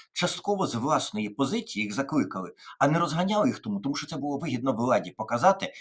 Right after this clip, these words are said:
що народ проти мера. Немає значення, хорошого чи поганого. Проти хороших просто люди не виходили. А тут вийшли, і вла-, і ніхто не розганяє, ніхто не говорить, що не на часі.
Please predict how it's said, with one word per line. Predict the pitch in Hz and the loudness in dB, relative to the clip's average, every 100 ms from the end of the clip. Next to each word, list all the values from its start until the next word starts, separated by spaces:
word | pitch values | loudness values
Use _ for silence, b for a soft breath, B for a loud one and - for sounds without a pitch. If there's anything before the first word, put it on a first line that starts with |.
| B | B
що | - 143 | 0 4
народ | 135 196 202 | 6 6 2
проти | - 311 156 | -2 0 2
мера. | 113 113 - - - _ _ _ _ _ - | 4 4 2 -2 -8 _ _ _ _ _ -2
Немає | 165 175 | 2 2
значення, | - 92 - - | 2 -2 -4 -6
хорошого | 135 143 113 | -2 -2 -4
чи | - | -4
поганого. | - 104 87 80 78 - | -2 2 0 0 -6 0
Проти | 143 | 0
хороших | 147 185 143 131 | 2 0 0 -4
просто | 127 - | -8 -6
люди | 170 104 | -4 0
не | 95 | 0
виходили. | 110 - 110 80 78 _ B B - | 0 -2 -4 -4 -14 _ B B -2
А | 123 | -2
тут | 180 | 0
вийшли, | 147 127 - - | 0 0 0 0
і | 139 | 0
вла-, | 120 120 127 120 | 2 2 4 2
і | 117 | 0
ніхто | 117 117 - 123 | 0 0 -2 -2
не | 160 | -2
розганяє, | 156 - 107 113 147 | -2 -2 0 2 2
ніхто | 117 - 139 | 0 -2 0
не | 131 | 0
говорить, | 107 127 127 | 0 -2 -4
що | 120 | -2
не | 113 | -2
на | 107 | -2
часі. | - - - | -6 -8 -10